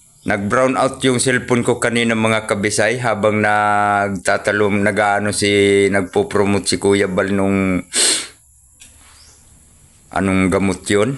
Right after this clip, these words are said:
Eh, nag-brown out yung aking cellphone kaya, ayun, naputol. So, i-charge ko muna. Eh, wala na.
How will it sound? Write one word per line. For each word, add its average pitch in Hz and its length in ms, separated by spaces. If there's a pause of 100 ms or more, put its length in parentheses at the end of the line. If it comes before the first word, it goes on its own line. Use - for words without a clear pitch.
(260)
Eh, 113 640 (420)
nag-brown 139 520
out 139 260
yung 135 220
aking 127 420 (460)
cellphone 113 540
kaya, 110 520
ayun, 113 300
naputol. 104 680 (920)
So, - 200 (1120)
i-charge 104 580
ko 113 120
muna. 127 680 (960)
Eh, 104 1000
wala 92 280
na. 107 160